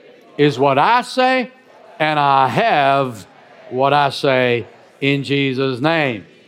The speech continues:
Amen. Let me just wrap up. Listen to this. Two Corinthians chapter four, verse thirteen. We're gonna pick up here next time. Two Corinthians four, verse thirteen. "Since we have the same spirit of faith."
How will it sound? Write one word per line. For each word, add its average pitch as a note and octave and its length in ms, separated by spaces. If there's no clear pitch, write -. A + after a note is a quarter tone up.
Amen. D3 800
Let C#3+ 140
me E3+ 100
just D3 260
wrap F3+ 280
up. F3 160
Listen E3+ 300
to F#3 100
this. E3+ 420
Two A3 200
Corinthians G3+ 560
chapter G3 320
four, G3+ 300
verse F3+ 280
thirteen. F#3 360
We're D3 80
gonna F#3+ 140
pick F3 220
up D#3+ 160
here D3+ 160
next D#3 440
time. C3 480
Two F3 140
Corinthians F3 400
four, F3 280
verse C#3+ 280
thirteen. C#3 680
"Since F3+ 340
we F3 160
have F#3 320
the E3 140
same A3 760
spirit F3+ 800
of E3 220
faith." F3+ 500